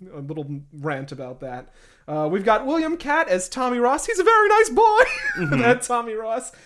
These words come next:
Speaker 1: One of his first roles. Some trivia that I thought would get you. Dan, while this movie was being cast, a certain other film was being cast. A certain film by George Lucas.
Speaker 2: Oh.
Speaker 1: And, um, I'll say that William Katt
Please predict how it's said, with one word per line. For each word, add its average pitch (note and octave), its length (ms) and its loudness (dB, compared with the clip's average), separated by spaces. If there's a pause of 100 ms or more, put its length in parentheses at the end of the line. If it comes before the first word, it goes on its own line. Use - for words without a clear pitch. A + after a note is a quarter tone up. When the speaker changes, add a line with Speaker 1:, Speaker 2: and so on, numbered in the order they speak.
(140)
Speaker 1:
One B3 160 2
of C#4 60 -2
his D4+ 120 -6
first C#4+ 300 -4
roles. B3 480 -2 (240)
Some B3+ 240 -2
trivia F4+ 420 -2
that F#4 100 -6
I F#4 80 -4
thought F4+ 200 0
would E4+ 100 -6
get E4+ 200 -6
you. G#3+ 380 0 (180)
Dan, G#4 320 -4
while D#4+ 140 0
this G4+ 180 -8
movie D#4+ 200 -4
was B3+ 160 -8
being B3+ 180 -8
cast, D4 400 -10
a D#3+ 100 -10
certain C4 340 -10
other A#3 260 -4
film C3 280 -12
was C3 140 -14
being B2 240 -14
cast. C3+ 640 -12
A G3 60 -14
certain G3+ 260 -12
film G3+ 200 -6
by F3 140 -4
George E3 300 -6
Lucas. - 580 -12 (420)
Speaker 2:
Oh. A#2+ 380 -10 (100)
Speaker 1:
And, G3 440 -6
um, F3 580 0 (140)
I'll A#3+ 120 -8
say F4 260 -6
that E4 200 -4
William D#4+ 300 -2
Katt F4+ 400 -4